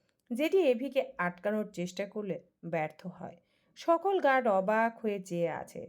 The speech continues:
জেডির অবস্থা খারাপ বুঝতে পেরে কয়েকজন এভির দিকে গান তাক করে। জেডি ডান দিকে হাত উঠিয়ে ইশারা করে, যার অর্থ, "গান নামাও।" একজন বুঝতে পেরে বাকিদের গান নামাতে বললে তারা গান নামিয়ে নেয়।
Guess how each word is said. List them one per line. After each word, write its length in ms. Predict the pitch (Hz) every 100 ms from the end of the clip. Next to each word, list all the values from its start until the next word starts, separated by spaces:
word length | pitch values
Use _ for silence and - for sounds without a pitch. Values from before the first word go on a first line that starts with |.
| 156
জেডির 340 | 175 165 175
অবস্থা 420 | 170 165 185 202
খারাপ 400 | 190 202 208 220
বুঝতে 280 | 247 254 302
পেরে 360 | 302 285 180 - _ _
কয়েকজন 460 | 240 254 262 269 302 -
এভির 420 | - 196 220 220
দিকে 260 | 240 233 185
গান 260 | 175 165 170
তাক 240 | 127 110 _
করে। 280 | - 76 - _ _ _ -
জেডি 240 | 240 302
ডান 300 | 247 233 226
দিকে 340 | 226 254 254 190
হাত 480 | 185 196 190 185 - -
উঠিয়ে 500 | 202 185 - 247 165 - _ -
ইশারা 420 | 208 196 220 196
করে, 280 | 185 - - _ _ 180
যার 260 | 196 190
অর্থ, 260 | 185 185 - 165
"গান 180 | 165 170
নামাও।" 640 | 160 156 165 170 151 - _ _ _ _ _
একজন 340 | 302 330 427 294
বুঝতে 340 | 233 233 277
পেরে 240 | 285 285
বাকিদের 500 | 190 180 185 185 185
গান 240 | 175 170 175
নামাতে 400 | 190 196 196 202
বললে 360 | 190 220 214
তারা 280 | 175 175 170
গান 220 | 165 160
নামিয়ে 480 | 165 160 151 165 160
নেয়। 260 | 151 -